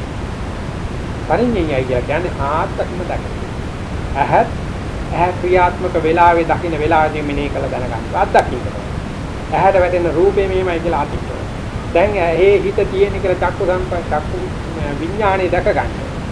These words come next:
මේ තුනේ දැන් හිත පවතින ස්පර්ශය දැක ගන්න ඕනේ.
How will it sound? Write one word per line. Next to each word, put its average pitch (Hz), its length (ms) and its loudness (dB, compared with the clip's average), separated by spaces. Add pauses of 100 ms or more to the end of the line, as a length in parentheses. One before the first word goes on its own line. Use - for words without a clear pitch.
(160)
මේ 175 200 0
තුනේ 160 340 -2
දැන් 151 200 -2
හිත 151 180 -4
පවතින 143 400 -2
ස්පර්ශය 147 460 -2
දැක 135 180 -4
ගන්න 127 300 -4
ඕනේ. 123 280 -4